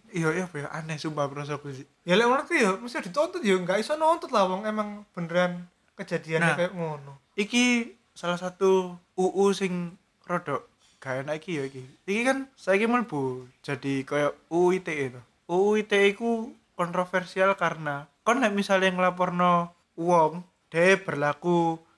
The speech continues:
Speaker 1: gak enak nang kon, iku justru kon kok sing dipenjara. Duduk wong sing ngateli nang kon. Karena ngene, U U I T E ku mengakomodir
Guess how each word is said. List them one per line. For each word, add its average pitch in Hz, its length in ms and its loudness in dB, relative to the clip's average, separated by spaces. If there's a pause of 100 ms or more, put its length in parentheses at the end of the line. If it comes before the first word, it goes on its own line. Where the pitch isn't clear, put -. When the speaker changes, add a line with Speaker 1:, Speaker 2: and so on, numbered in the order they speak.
Speaker 1:
gak 147 260 -4
enak 160 140 -2
nang 160 240 -4
kon, 139 320 -10 (360)
iku 247 280 -2 (180)
justru 170 360 -2
kon 202 220 0
kok 160 140 -2
sing 156 260 -8
dipenjara. 131 500 -10 (160)
Duduk 156 260 -6
wong 170 200 0
sing 170 280 -2 (260)
ngateli 147 380 -2
nang 156 220 -4
kon. 139 180 -6 (300)
Karena 226 640 4 (100)
ngene, 185 340 0
U 196 200 2
U - 20 2
I 220 100 2
T 220 120 -4
E 220 260 4
ku 247 300 -6 (180)
mengakomodir 190 1000 0